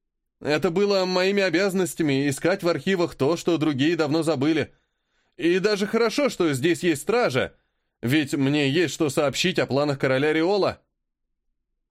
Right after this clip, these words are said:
Скерец, сам древний король, прекрасно понял намёк и ухмыльнулся.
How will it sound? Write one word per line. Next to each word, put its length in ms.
Скерец, 720
сам 380
древний 360
король, 440
прекрасно 540
понял 480
намёк 460
и 160
ухмыльнулся. 920